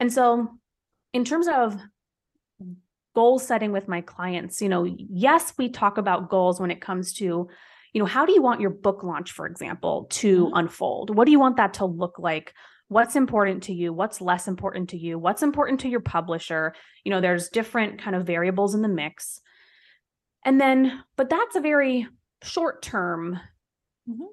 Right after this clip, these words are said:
Speaker 1: set of goals, which I find typically easier to wrestle with than big goals, which tend to be,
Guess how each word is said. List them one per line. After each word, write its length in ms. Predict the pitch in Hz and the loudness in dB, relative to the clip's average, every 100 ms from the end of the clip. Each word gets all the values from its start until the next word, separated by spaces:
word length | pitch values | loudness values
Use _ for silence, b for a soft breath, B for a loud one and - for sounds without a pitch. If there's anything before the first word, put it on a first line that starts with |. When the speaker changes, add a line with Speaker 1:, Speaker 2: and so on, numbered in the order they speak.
| _ _ _ | _ _ _
Speaker 1:
set 100 | 180 | 0
of 120 | 180 | 0
goals, 480 | 180 - - - - - | -2 -2 -2 -6 -10 -6
which 240 | 214 226 - | 2 2 4
I 180 | 226 269 | 4 4
find 480 | 269 233 208 202 202 - _ _ _ _ | 4 4 4 0 -2 -10 _ _ _ _
typically 360 | - 262 262 202 | -6 -6 -4 -4
easier 360 | 220 240 262 | -2 2 4
to 80 | 233 | 4
wrestle 400 | 190 185 220 196 | 2 -2 -4 -4
with 240 | 175 175 - | -2 -4 -6
than 300 | 190 196 190 196 | -4 -4 -4 2
big 420 | 233 254 208 - | 6 6 2 -2
goals, 400 | 185 - - 208 _ _ 196 190 | -2 -2 -6 -10 _ _ -14 -10
which 240 | 196 - | -10 -10
tend 260 | - 247 262 | -4 -2 -2
to 80 | 208 | -4
be, 360 | 170 160 190 | -4 -4 -6